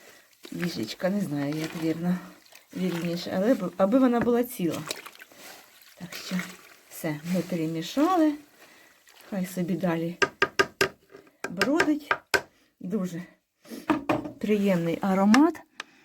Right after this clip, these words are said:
М. Такий запах, е, е, пилку, е, кропиви і м'ятки. Солодкий запах. Так що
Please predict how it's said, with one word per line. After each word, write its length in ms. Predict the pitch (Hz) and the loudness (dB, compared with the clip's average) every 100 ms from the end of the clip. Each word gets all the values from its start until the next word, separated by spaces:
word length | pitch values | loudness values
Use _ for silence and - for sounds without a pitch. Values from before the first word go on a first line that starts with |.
| - - - _ _ | -20 -20 -20 _ _
М. 640 | 392 392 370 339 320 320 381 - - _ _ _ - - - - - _ _ - - - - _ - - - - - _ _ _ | 0 4 8 10 12 10 8 -4 -20 _ _ _ 0 0 -2 -18 -20 _ _ -18 -14 -14 -14 _ -20 -20 -20 -20 -20 _ _ _
Такий 380 | 220 214 190 175 | -6 -2 -2 2
запах, 500 | 202 190 175 - 214 | 0 0 -4 -4 0
е, 260 | 175 175 165 - _ _ _ _ _ _ _ _ _ _ - | 2 2 -2 -10 _ _ _ _ _ _ _ _ _ _ -6
е, 260 | 156 156 151 - | 0 0 0 2
пилку, 640 | 160 165 - 269 359 - - _ _ _ _ | 2 2 4 6 6 0 -16 _ _ _ _
е, 120 | 220 208 | -8 -2
кропиви 760 | 185 175 180 175 220 302 - | 0 2 2 2 4 4 2
і 260 | - 226 254 | 0 2 2
м'ятки. 640 | 208 170 147 143 - 160 147 _ _ _ _ _ _ _ _ _ _ _ _ _ _ - - - - - _ | 2 0 -2 -4 -8 -14 -14 _ _ _ _ _ _ _ _ _ _ _ _ _ _ -20 -20 -20 -20 -20 _
Солодкий 540 | - 403 247 - 185 | -2 4 4 2 -6
запах. 480 | - 170 - - - - _ _ _ | -10 -12 -12 -12 -12 -14 _ _ _
Так 200 | - 208 | -10 -10
що 260 | - - | -10 -10